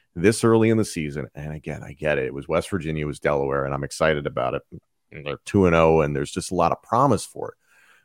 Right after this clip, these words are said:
But it just feels like they can do anything, and especially against this Illinois team, I, I, I, I see the spread at about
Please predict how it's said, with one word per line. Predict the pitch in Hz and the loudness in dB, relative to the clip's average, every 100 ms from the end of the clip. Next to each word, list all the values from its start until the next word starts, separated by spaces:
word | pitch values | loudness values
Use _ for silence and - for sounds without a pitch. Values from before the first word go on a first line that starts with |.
| _ | _
But | 90 | -2
it | 90 | 2
just | 165 156 | 4 4
feels | 120 123 | 6 6
like | 98 85 | 6 4
they | 78 | 2
can | 80 71 | -2 0
do | 92 95 | 4 4
anything, | 85 92 85 - - - - | 4 2 0 -6 -10 -14 -6
and | 78 76 76 | -2 -2 -4
especially | 60 - 98 95 95 | -6 2 2 4 2
against | 80 78 - | 2 0 -4
this | 76 | -8
Illinois | 73 69 90 117 | -6 -2 4 4
team, | - 78 71 - _ _ _ _ _ _ _ _ - | 2 -6 -6 -8 _ _ _ _ _ _ _ _ -6
I, | - 117 - - | -4 -4 -8 -14
I, | - | -12
I, | - - - - - - _ _ _ | -8 -10 -12 -16 -16 -20 _ _ _
I | - | -12
see | 180 - | -8 -6
the | 98 78 | -4 -4
spread | - - 92 113 | -6 4 8 10
at | 113 | 8
about | 85 73 69 65 - | 6 4 4 4 -2